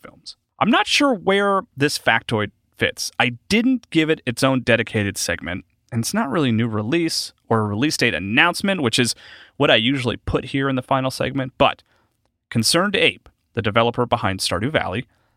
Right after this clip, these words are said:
tweeted last night after clearing up a few issues about the game being temporarily removed from the European PlayStation Store, "In update one point five, you can move your bed."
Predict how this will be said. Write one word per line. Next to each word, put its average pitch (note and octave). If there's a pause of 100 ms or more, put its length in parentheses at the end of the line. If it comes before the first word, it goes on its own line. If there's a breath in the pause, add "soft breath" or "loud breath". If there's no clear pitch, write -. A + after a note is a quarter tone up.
tweeted A#2
last C3
night C#3+ (100)
after A#2+
clearing B2+
up -
a A#2
few B2
issues A#2
about G#2
the G#2
game G#2+
being G#2
temporarily A2
removed A2+
from G2+
the G2+
European A2
PlayStation -
Store, - (580 soft breath)
"In C#3
update A#3+
one D#3+
point F3+
five, G2 (440)
you C3+
can G2+
move B2+
your -
bed." -